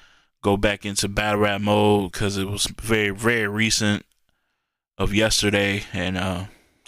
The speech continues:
yeah, man. Yeah, it's tough, tough, tough, tough.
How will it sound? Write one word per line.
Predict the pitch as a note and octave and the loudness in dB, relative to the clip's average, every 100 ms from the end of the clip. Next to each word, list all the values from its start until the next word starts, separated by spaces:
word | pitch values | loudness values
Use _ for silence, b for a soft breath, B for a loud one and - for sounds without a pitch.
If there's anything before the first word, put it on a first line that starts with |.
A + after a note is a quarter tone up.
| B b b b b b b b | B b b b b b b b
yeah, | C3 F3+ F3 | -2 0 0
man. | D3 D3+ D#3+ - b b b b _ - | 0 0 0 -4 b b b b _ -2
Yeah, | C3 C3+ | 0 2
it's | G#2+ G#2+ - - - _ - | 0 0 -4 -6 -12 _ -6
tough, | C3 A2+ - - | 0 0 -2 -4
tough, | - B2+ - | 0 0 0
tough, | - A#2+ - | -2 -2 0
tough. | B2 G#2 | 2 2